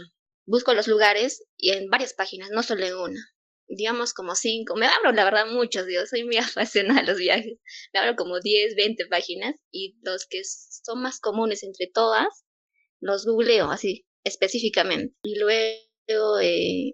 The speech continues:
armo como que, eh, pre-, bueno, elijo en los lugares que voy a ir y veo, ¿no? Este, luego el hotel, ¿no? ¿Dónde me va a quedar? Que sea cerca de esos lugares que he elegido.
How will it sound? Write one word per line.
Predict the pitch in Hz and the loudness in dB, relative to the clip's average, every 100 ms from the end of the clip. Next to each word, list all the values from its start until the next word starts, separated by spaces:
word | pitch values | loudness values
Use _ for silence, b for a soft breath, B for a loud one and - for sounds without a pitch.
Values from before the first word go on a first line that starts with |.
| _ - | _ 0
armo | 202 208 196 190 | 0 0 -4 -2
como | 185 185 - | -4 -6 -6
que, | 180 175 190 226 - _ _ _ - | -2 -2 -4 -8 -12 _ _ _ -12
eh, | 202 - | -12 -4
pre-, | 190 190 | 0 2
bueno, | 190 175 | 2 4
elijo | 175 233 269 254 330 - _ - _ - | 4 4 4 4 2 -2 _ -20 _ -6
en | 185 | -2
los | 196 | 0
lugares | 190 196 202 | 2 0 0
que | 196 | -2
voy | 202 214 | 0 2
a | |
ir | 226 240 - _ _ _ _ _ - | 2 2 0 _ _ _ _ _ -2
y | - 202 | 0 4
veo, | 226 220 190 | 4 4 4
¿no? | 214 214 | 2 2
Este, | 185 - _ 180 190 | 0 -4 _ -4 2
luego | 208 240 | 4 6
el | 208 | 6
hotel, | 175 - 190 185 | 4 4 2 2
¿no? | 185 | 2
¿Dónde | 202 196 | 2 2
me | 190 | 0
va | 185 | 0
a | 175 | 0
quedar? | 180 190 190 - _ - | 2 2 2 -6 _ -4
Que | 196 | -2
sea | 190 226 220 | 2 2 2
cerca | 233 220 220 | 2 2 2
de | 214 | 0
esos | 214 208 | 0 0
lugares | 190 185 180 | 4 4 4
que | - | 2
he | 175 | 2
elegido. | 135 - 208 196 | 0 -2 0 -2